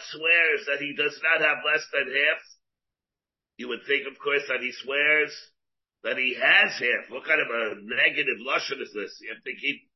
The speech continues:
them concentrate what this means. He doesn't have less than half. But there's a reason why it has to be like that. But that we'll have to see later on, Mitzvah Hashem, the Gemara on Daf Hey. The Yachlaiku, and then the din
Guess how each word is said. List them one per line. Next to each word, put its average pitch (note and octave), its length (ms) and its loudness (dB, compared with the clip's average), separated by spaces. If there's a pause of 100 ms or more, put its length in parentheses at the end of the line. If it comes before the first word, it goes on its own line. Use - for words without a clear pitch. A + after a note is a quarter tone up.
them A#2 220 -10
concentrate C3 600 -2
what C#3 140 -6
this C3+ 180 -6
means. C#3 300 -2
He B2+ 140 -4
doesn't C#3+ 240 -2
have A#2+ 200 -2
less D#3 240 0
than A#2 160 -4
half. E3 280 2 (400)
But F3 120 -6
there's F3+ 200 -2
a F#3+ 120 -4
reason F3+ 400 0
why D#3+ 280 4
it D3 80 4
has D3+ 240 2
to C3+ 80 -6
be D3 200 -4
like D#3+ 280 0
that. C#3+ 240 4 (560)
But C#3 80 -6
that E3+ 240 4
we'll D#3 160 4
have D3+ 160 2
to C#3+ 160 -8
see D3 240 -4
later C#3+ 280 0 (120)
on, C#3+ 200 -2
Mitzvah B2+ 280 -4
Hashem, D3 440 -2
the B2 120 -10
Gemara C#3 480 -2
on B2+ 80 -10
Daf A#2+ 240 -4
Hey. G#2+ 240 0 (1160)
The C3+ 180 -2
Yachlaiku, E3 720 2 (480)
and C#3+ 160 -2
then E3 340 6 (300)
the C3+ 160 -2
din E3 280 2